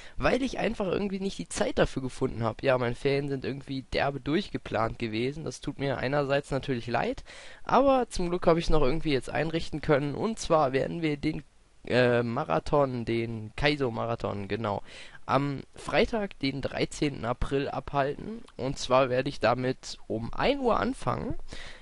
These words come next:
Und damit ihr auch mitschauen könnt, hab ich's geschafft, einen Livestream einzurichten. Ich hoffe, dass er <laughs> dann auch nicht den Geist aufgibt oder so, dass das alles funktioniert. Aber auf jeden Fall bei de-,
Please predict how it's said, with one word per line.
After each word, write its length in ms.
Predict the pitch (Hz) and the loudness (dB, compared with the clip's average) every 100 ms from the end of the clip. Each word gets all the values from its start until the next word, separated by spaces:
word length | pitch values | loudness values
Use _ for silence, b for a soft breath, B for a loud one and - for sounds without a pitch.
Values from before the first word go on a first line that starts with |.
| B B - | B B 2
Und 260 | 254 320 | 4 4
damit 260 | 208 220 - | 2 0 -2
ihr 240 | 196 190 | 2 4
auch 140 | 160 131 | 6 6
mitschauen 480 | 185 - 170 156 | 2 2 4 4
könnt, 240 | 156 151 156 | 2 2 2
hab 100 | 151 | 0
ich's 160 | 160 | 0
geschafft, 480 | - 135 147 151 - | 0 4 6 4 0
einen 300 | - 131 127 | 2 2 4
Livestream 480 | 110 147 - 165 143 | 2 0 0 -2 -2
einzurichten. 800 | 123 151 - 185 165 190 - 170 | 0 0 0 -2 -2 -2 -2 -2
Ich 140 | 139 | 2
hoffe, 200 | 143 156 | 2 2
dass 220 | 151 143 127 | 0 2 2
er 80 | |
<laughs> 160 | 123 - | 2 6
dann 180 | 180 165 | 6 6
auch 260 | 131 135 | 2 2
nicht 280 | 143 160 - | 2 -2 0
den 140 | 127 120 | -2 2
Geist 400 | 101 139 - - | 4 4 2 -2
aufgibt 480 | - 170 - 170 117 | -2 -2 -4 -2 2
oder 240 | 139 135 | 2 2
so, 240 | 127 143 - B B | 2 0 0 B B
dass 160 | - 123 | -4 -2
das 180 | 131 - | -2 0
alles 260 | 131 135 | 2 0
funktioniert. 560 | - 131 - 131 139 139 | -2 -4 -2 0 2 4
Aber 260 | 113 131 | 8 8
auf 120 | 123 123 | 6 4
jeden 180 | 139 | 0
Fall 480 | 139 127 123 113 60 - | 2 4 4 4 0 0
bei 140 | 110 | 0
de-, 140 | 120 | 0